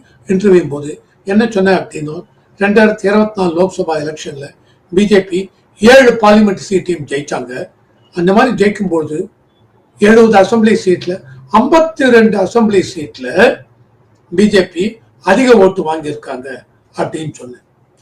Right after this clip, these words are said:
So அதை கணக்குல எடுத்துக்கணும், ஸ்விங் ஓட்டர்ஸை கணக்குல எடுக்கணும், due to anti-incumbency and due to இவங்களுடைய people, இவங்க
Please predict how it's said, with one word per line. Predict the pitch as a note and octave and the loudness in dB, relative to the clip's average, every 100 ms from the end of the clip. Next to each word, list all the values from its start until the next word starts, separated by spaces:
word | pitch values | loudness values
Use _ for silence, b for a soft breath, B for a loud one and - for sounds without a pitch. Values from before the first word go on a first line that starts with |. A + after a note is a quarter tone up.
| _ _ _ - | _ _ _ -4
So | G#3+ | 0
அதை | E3 G#3 | 0 -2
கணக்குல | G3 A3 A3 A3+ | -2 -2 0 0
எடுத்துக்கணும், | F#3 F#3 G3+ G#3+ A3+ - _ _ _ - | 0 -2 -4 -6 -6 -14 _ _ _ -8
ஸ்விங் | A#3+ A#3 | -4 0
ஓட்டர்ஸை | G#3+ G#3 F3 F#3 | 0 0 -4 -6
கணக்குல | F3+ F#3 G3 F#3+ F3+ | -6 -4 -2 0 -2
எடுக்கணும், | F3 G3 A3 - _ - | -2 -8 -8 -12 _ -8
due | F3+ G#3 G#3 | 0 0 2
to | F#3+ | 0
anti-incumbency | E3 F#3+ G#3+ F#3+ F#3 F#3+ G3+ G3 - A#3+ - b b | -2 -2 -2 -2 -4 -6 -6 -6 -8 -14 -16 b b
and | F#3+ F3 D3 | -2 -2 0
due | A3 A3+ | 0 0
to | B3 - _ _ _ | -6 -8 _ _ _
இவங்களுடைய | G3 F#3 F3+ F#3+ - | 0 2 2 0 -2
people, | A#3 A#3 B3+ B3+ _ _ _ _ _ _ _ - | -6 -4 -8 -10 _ _ _ _ _ _ _ -4
இவங்க | G3+ F#3+ | 0 0